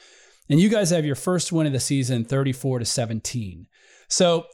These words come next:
second, the stats for J T and Zeke for the first two games are gonna be a far cry from what they're gonna do during the season. J T's fifteen for twenty-two, two hundred twenty-six yards, two T Ds,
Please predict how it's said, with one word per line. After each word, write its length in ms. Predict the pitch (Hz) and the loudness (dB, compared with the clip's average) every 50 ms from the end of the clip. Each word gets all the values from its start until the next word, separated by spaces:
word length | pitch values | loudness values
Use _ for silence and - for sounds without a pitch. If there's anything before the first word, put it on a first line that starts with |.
| - | -6
second, 300 | - - 269 262 - 294 | -4 -2 -2 0 2 2
the 60 | 233 170 | 2 2
stats 380 | - - 190 185 202 196 - | 2 0 -2 -2 -2 -4 -2
for 100 | - 170 151 | -2 -2 0
J 220 | 131 - 165 165 | 0 0 0 0
T 200 | 160 - - 180 | 0 0 0 2
and 140 | 160 143 131 | 2 2 2
Zeke 320 | 120 123 147 156 147 131 - | 2 2 0 0 0 -2 -4
for 100 | - 139 | -6 -6
the 60 | 127 | -6
first 280 | - - 185 196 190 | -4 -2 -2 -2 -2
two 160 | - - 180 156 | -2 -2 -2 -2
games 360 | 139 147 147 147 143 131 - | 0 0 0 0 0 0 -2
are 80 | 131 | 0
gonna 160 | 127 139 135 127 | 0 0 0 0
be 80 | 127 | 0
a 60 | 113 | -2
far 420 | 95 - - - 202 196 208 214 196 | -4 -6 -4 -2 -2 0 0 -2 -4
cry 320 | - - 160 135 131 127 | -2 -2 -2 0 0 -2
from 160 | 127 - 135 | -2 -2 -2
what 160 | 127 127 123 - | -2 -2 -2 -2
they're 160 | 131 123 117 | -4 -4 -2
gonna 180 | 123 123 120 | -2 -4 -4
do 200 | 113 120 123 120 113 | -4 -4 -4 -4 -4
during 280 | 110 117 117 117 113 | -4 -4 -4 -2 -2
the 60 | 107 98 | -4 -4
season. 500 | - - 120 110 104 98 104 90 82 - _ _ - - - - - _ _ _ - - - | -4 -4 -4 -6 -8 -8 -10 -12 -14 -16 _ _ -20 -20 -20 -20 -20 _ _ _ -16 -6 0
J 180 | - 165 185 | 2 2 2
T's 320 | 180 - 190 185 175 135 - | 2 0 -2 -2 -2 -2 -4
fifteen 420 | - - 180 - - - 196 196 | -4 -4 -4 -4 -4 -4 -4 -4
for 140 | 185 - 180 | -2 -4 -6
twenty-two, 600 | 147 - - 160 165 156 147 - - 151 147 143 | -6 -4 -2 -2 -2 -2 -2 -2 -2 0 0 0
two 200 | 139 - 180 170 | 0 0 -2 0
hundred 260 | 156 165 160 165 156 143 | 0 0 0 0 -2 -2
twenty-six 520 | - - 156 151 139 - 156 135 - - | -2 -2 -2 -2 -2 -4 -6 -6 -6 -4
yards, 400 | 135 123 123 123 123 120 - - | -4 -2 -2 -4 -4 -6 -6 -8
two 180 | - - 185 180 | -4 -2 -2 -2
T 180 | - - 170 | -2 -4 -4
Ds, 440 | 151 147 143 143 143 147 139 - - | -2 -2 -2 -2 -2 -2 -4 -6 -8